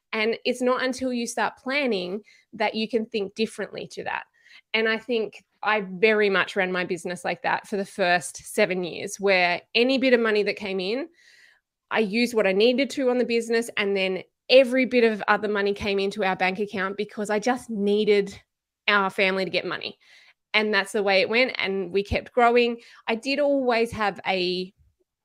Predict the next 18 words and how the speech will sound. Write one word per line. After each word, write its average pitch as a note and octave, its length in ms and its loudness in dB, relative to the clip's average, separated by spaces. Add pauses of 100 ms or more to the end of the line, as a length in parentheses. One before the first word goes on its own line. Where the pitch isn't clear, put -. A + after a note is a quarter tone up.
(300)
amount G#3+ 280 -2
of G3+ 60 0
money F#3 220 -2
I F#3 40 -2
wanted F3+ 240 -6
to F#3 60 -14
pay F#3 240 -2
us, E4+ 300 -4 (280)
but A#3 120 4
I A3 180 4
always C4+ 420 2
increased A#3+ 480 -2
that. F3+ 360 -2 (560)
As A3+ 220 2
the B3 80 -2
business A#3 400 -2
was A3 140 -6
growing, G#3 420 2